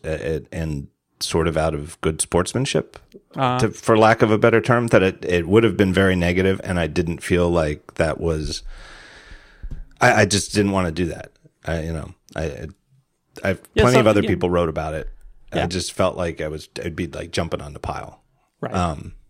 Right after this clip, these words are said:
Speaker 1: with this one, I feel like, hey, they're been around long enough, and now, you know, the market exists. It would be fair to write a negative review. So maybe I will, maybe I won't. But it's short, and it's basically A, the hardware really does not compare in a, any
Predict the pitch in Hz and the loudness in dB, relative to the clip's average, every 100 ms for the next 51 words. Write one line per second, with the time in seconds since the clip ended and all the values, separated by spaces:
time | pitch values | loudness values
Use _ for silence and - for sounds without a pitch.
0 | _ - 104 - 196 180 151 110 - 123 | _ -2 2 4 4 6 6 6 6 8
1 | 110 101 80 110 98 82 92 101 76 107 | 8 6 4 4 4 4 2 2 -2 -2
2 | 123 120 113 113 104 87 82 82 82 - | 2 4 4 2 0 -4 -4 -6 -8 -12
3 | - 85 85 87 85 - - 85 78 80 | -16 -10 -6 -6 -6 -10 -8 -8 -6 -4
4 | 92 - 87 78 78 90 104 - - - | -2 0 -2 -4 -6 -2 -2 -2 -8 -6
5 | 85 90 85 82 - 117 120 87 87 82 | -2 -2 -2 -4 2 4 4 2 -2 -4
6 | 73 78 76 73 71 73 73 71 - 156 | -6 -8 -8 -10 -12 -12 -10 -6 2 4
7 | 185 139 80 80 80 80 80 76 71 85 | 6 6 4 2 0 -2 -2 -4 -4 -2
8 | 85 - - - - 151 135 - - 95 | -2 -2 -4 0 4 6 4 2 -2 0
9 | 82 80 85 110 131 - 87 92 85 78 | 0 -4 2 2 4 2 0 2 0 -2
10 | - - - - - _ _ _ _ - | -10 -20 -20 -20 -20 _ _ _ _ 0
11 | 117 127 120 95 92 104 95 87 76 82 | 4 6 6 4 2 2 2 0 -2 -2
12 | 92 87 80 - 76 76 78 76 _ - | 0 0 -4 -10 -10 -8 -8 -10 _ -14
13 | - 80 78 - - - _ - 82 80 | -8 -6 -4 -6 -8 -16 _ -8 -8 -6
14 | 80 78 92 87 78 | -6 -2 -2 -2 -6